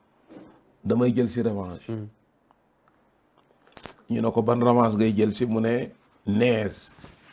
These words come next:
Speaker 1: Ak Yékini.
Speaker 2: Ak Yékini.
Speaker 1: Mhm.
Speaker 2: Ne na ma, Nees moo ma indi Lamsar, di suma père, di suma mag.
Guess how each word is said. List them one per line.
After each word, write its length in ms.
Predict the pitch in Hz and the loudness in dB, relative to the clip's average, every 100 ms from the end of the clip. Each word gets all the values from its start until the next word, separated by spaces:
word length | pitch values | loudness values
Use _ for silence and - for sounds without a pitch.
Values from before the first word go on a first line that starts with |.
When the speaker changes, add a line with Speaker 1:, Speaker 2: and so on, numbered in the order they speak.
| - | -10
Speaker 1:
Ak 60 | 127 | -6
Yékini. 340 | 127 123 98 - _ _ _ _ _ _ _ _ _ _ | -4 -4 -6 -10 _ _ _ _ _ _ _ _ _ _
Speaker 2:
Ak 100 | 123 | -4
Yékini. 420 | 98 104 90 85 - - | -2 -4 -6 -12 -14 -20
Speaker 1:
Mhm. 80 | 101 | -12
Speaker 2:
Ne 80 | 98 | -6
na 100 | 101 | -4
ma, 120 | 104 | -4
Nees 280 | 104 120 104 | -2 -2 0
moo 120 | 110 | 0
ma 120 | 104 92 | -2 -4
indi 320 | 95 92 - | -4 -6 -8
Lamsar, 480 | 90 90 90 92 90 - _ _ | -8 -6 -8 -10 -12 -14 _ _
di 80 | 92 | -16
suma 260 | - 98 87 - _ _ _ - _ _ _ _ - | -8 -8 -8 -12 _ _ _ -20 _ _ _ _ -2
père, 300 | 101 104 104 | 0 0 -2
di 80 | 98 | -6
suma 220 | 101 98 | -4 -2
mag. 200 | 98 | -2